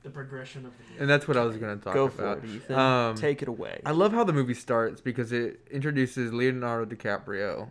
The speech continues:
Speaker 2: basically just having a complete migraine and losing it on a boat as he's sailing with Mark Ruffalo to Shutter Island. And this m-, entire movie paints the perfect picture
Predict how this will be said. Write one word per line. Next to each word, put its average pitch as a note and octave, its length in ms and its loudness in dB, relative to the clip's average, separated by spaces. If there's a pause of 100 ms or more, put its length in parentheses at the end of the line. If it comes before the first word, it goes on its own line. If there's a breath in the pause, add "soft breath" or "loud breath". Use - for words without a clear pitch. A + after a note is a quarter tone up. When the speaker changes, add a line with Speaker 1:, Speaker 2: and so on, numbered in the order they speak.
(120)
Speaker 2:
basically A2 880 -4 (240)
just A#2 160 -12
having A2+ 380 -4
a G#2 180 -6
complete A#2 380 -6
migraine A2+ 440 -4
and G#2+ 160 -8
losing A#2 360 -6
it A2+ 160 -10
on A2 120 -8
a A2 40 -8
boat B2 520 0 (540 soft breath)
as B2 100 -2
he's A2+ 140 -8
sailing B2 220 0
with A#2+ 80 -4
Mark A#2 240 0
Ruffalo A#2 420 0
to A2+ 320 -2
Shutter G#2+ 380 -4
Island. A2+ 460 0 (720 soft breath)
And C#3 100 0
this C3 220 -4
m-, D#3+ 160 -2
entire F3+ 520 2
movie B2+ 880 -4 (400 soft breath)
paints D3+ 320 -4
the - 120 -4
perfect - 580 0
picture E3 520 -4